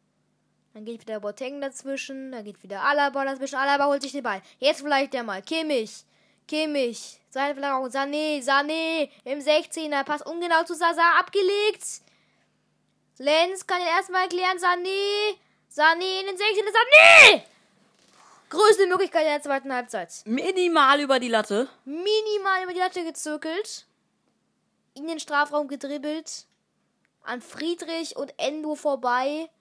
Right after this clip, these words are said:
Speaker 1: Und der Abschluss war super. Da hat nicht viel gefehlt. Halben Meter. So nah war die ja noch nicht. Am Tor. Raus geht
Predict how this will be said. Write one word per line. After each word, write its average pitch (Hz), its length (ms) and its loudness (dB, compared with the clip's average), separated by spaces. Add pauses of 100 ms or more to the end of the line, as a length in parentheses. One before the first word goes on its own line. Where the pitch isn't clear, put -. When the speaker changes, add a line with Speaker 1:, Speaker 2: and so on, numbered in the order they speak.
(340)
Speaker 1:
Und 262 140 -8
der 262 180 0
Abschluss 285 280 -6
war 302 140 0
super. 277 640 -2 (180)
Da 240 120 -6
hat 254 120 -10
nicht 370 200 -8
viel 415 240 0
gefehlt. 381 480 -6 (560)
Halben 311 280 -2
Meter. 339 340 -4
So 269 160 -6
nah 311 160 0
war 311 120 0
die 311 80 -10
ja 311 220 -6
noch 311 120 -6
nicht. 294 380 -12 (560)
Am 240 200 -16
Tor. 269 380 -6 (2000)
Raus 247 380 0
geht 262 500 -12